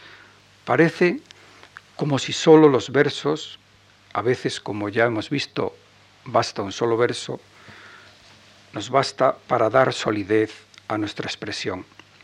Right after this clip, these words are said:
para dar con la verdad que las demás palabras en prosa no suelen darnos. El lenguaje poético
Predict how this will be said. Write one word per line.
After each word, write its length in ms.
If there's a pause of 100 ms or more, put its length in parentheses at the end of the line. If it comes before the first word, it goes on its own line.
(460)
para 240
dar 260
con 160
la 60
verdad 480 (840)
que 100
las 180
demás 300
palabras 720 (120)
en 160
prosa 540 (220)
no 160
suelen 460
darnos. 540 (3750)
El 120
lenguaje 440
poético 800